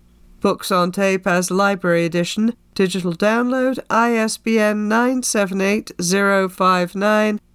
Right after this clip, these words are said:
three six seven, seven four five two for ninety-five dollars.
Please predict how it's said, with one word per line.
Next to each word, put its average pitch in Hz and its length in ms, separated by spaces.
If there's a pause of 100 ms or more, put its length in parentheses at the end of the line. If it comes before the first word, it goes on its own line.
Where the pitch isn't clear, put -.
three 226 460
six - 360
seven, 214 500
seven 175 380
four 214 360
five 170 400
two 202 420 (500)
for - 140
ninety-five 165 760
dollars. 170 680